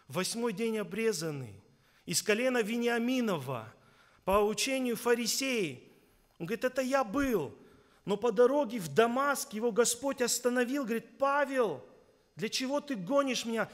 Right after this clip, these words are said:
И поменялась его жизнь, она поменялась, он стал другой Павел. Этот Савл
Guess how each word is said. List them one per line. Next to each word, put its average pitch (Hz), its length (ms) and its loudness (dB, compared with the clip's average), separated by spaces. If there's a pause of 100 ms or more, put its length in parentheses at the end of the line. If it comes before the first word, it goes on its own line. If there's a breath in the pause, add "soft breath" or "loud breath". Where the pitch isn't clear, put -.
(120)
И 196 100 -4
поменялась 254 720 4
его 233 260 2
жизнь, 202 480 0
она 214 240 -2
поменялась, 240 720 0
он 214 100 -4
стал 247 260 2
другой 226 400 0
Павел. 220 400 0
Этот 185 240 -4
Савл 247 600 2